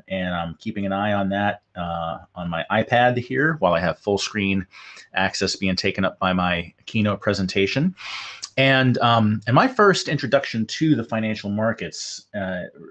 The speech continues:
was supply and demand trading. And I was told, uh, really instructed, taught how the markets really work, that, um, it's really not about, you know, what a company is worth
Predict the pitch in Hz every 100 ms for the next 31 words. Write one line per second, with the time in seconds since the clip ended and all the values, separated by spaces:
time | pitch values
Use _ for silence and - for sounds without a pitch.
0 | - - 113 143 120 71 - - - 92
1 | 120 110 104 98 92 104 98 80 - -
2 | - - - - - 104 104 101 98 98
3 | 98 104 95 - 120 120 120 123 127 -
4 | 95 92 92 90 _ _ 107 101 107 92
5 | 95 - 120 123 - 78 131 120 85 -
6 | - 113 110 104 101 101 - 101 95 92
7 | 104 82 - 95 90 - - - - _
8 | - 92 90 87 - - 165 185 165 139
9 | 117 117 - _ _ _ _ 135 98 95
10 | - - 143 143 120 101 - 95 - 87
11 | 78 -